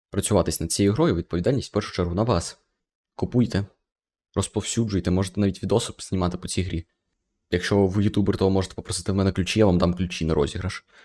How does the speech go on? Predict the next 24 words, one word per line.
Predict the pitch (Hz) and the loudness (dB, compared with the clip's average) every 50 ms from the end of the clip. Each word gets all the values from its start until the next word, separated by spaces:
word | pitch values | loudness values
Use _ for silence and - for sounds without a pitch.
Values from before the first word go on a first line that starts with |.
| _ _ _ _ _ _ _ _ - | _ _ _ _ _ _ _ _ -2
Але | - 90 | -2 0
так, | 90 - 80 - | 0 0 -2 -2
розповсюджуйте | 143 - - - - - - - 160 143 135 131 131 - | -4 -8 -8 -10 -12 -8 -2 -2 0 0 0 -2 -2 -6
цю | - - - 117 | -6 -2 -2 -2
гру, | 104 101 113 151 185 - _ _ _ _ _ _ _ _ | -2 0 -2 -4 -4 -6 _ _ _ _ _ _ _ _
грайте | - 110 92 120 160 156 151 | -4 -2 0 0 0 -2 -4
в | 147 | -4
неї, | 143 143 139 135 131 131 135 - _ _ _ _ | -2 -2 -4 -4 -6 -10 -12 -14 _ _ _ _
і | - - | -10 -10
буде | 87 - 107 110 110 110 107 101 95 92 87 82 - - - - | -6 -4 -2 2 4 4 4 6 4 2 0 -2 -4 -8 -10 -8
оновлення. | 76 76 78 76 85 80 85 - _ _ _ _ _ _ _ _ _ _ - _ - - | -6 -4 -4 -4 -4 -6 -6 -10 _ _ _ _ _ _ _ _ _ _ -20 _ -4 0
До | 110 | 2
речі, | 107 110 110 - | 2 2 2 2
так, | - 87 - - 90 | 0 0 0 0 -4
якщо | 82 - - 95 | -4 -2 0 -2
ви | 90 | -2
просто | 85 - 85 85 - - | 0 -2 -4 -4 -2 0
її | 87 87 90 | 0 2 0
вже | 85 - - 95 85 | 0 0 2 2 2
придбали, | - - 90 - - 87 135 170 - | 2 0 -2 0 2 2 2 2 0
просто | - - 104 - 117 | -2 -2 0 0 0
грайте | 98 92 87 92 90 87 - | 2 4 4 2 2 2 0
в | 78 82 | -2 0
неї. | 80 82 85 90 101 | 0 0 0 -2 -4